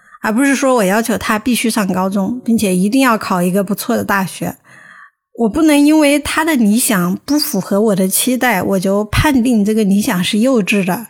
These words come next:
是不对的，应该把它消灭掉，对吧？所以就因为我女儿写下了这样一个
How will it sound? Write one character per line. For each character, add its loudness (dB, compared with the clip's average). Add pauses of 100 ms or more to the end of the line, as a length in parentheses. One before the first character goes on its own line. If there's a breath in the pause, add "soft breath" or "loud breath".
是 -4
不 -2
对 2
的， -4 (260)
应 0
该 2
把 -2
它 0
消 0
灭 2
掉， -2
对 -2
吧？ -6 (360 loud breath)
所 0
以 4
就 2
因 4
为 4
我 4
女 4
儿 4
写 -2
下 0
了 2
这 2
样 4
一 2
个 0